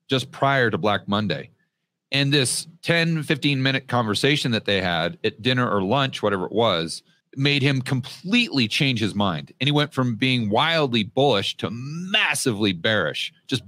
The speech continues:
boom, like that. So as soon as he went into, uh, the office, you know, whatever it was, four or five o'clock in the morning on Monday, he started putting in, uh, these sell orders,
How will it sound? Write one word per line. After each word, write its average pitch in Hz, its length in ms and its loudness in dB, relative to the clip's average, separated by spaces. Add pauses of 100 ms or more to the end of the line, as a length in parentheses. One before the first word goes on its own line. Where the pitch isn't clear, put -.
(140)
boom, 233 320 2
like 117 280 0
that. 110 320 0 (420)
So 135 180 2
as 127 220 0
soon 190 360 4
as 165 220 2
he 143 300 4
went 131 340 0
into, 117 840 2
uh, 80 320 -2 (540)
the 120 200 0
office, 135 640 0
you 101 80 -2
know, 98 200 0
whatever 113 300 2
it 98 40 2
was, 90 180 0
four 120 280 0
or - 20 0
five 113 220 0
o'clock 104 280 -2
in 95 60 -4
the 87 60 -4
morning 92 420 0 (240)
on 110 180 0
Monday, 107 440 0 (500)
he 156 140 2
started 135 560 2
putting 139 260 2
in, 123 400 0 (340)
uh, - 60 -6 (240)
these 113 380 0
sell 170 460 2
orders, 82 520 0